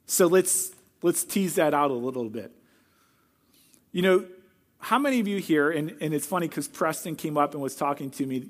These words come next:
about this just before the sermon. How many of you here drink soda? Anyone, like, once a month or more or less than that? All right.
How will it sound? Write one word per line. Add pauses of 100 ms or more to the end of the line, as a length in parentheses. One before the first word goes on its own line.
about
this
just
before
the
sermon. (460)
How
many
of
you
here
drink
soda? (920)
Anyone,
like,
once
a
month
or
more
or
less
than
that? (880)
All
right.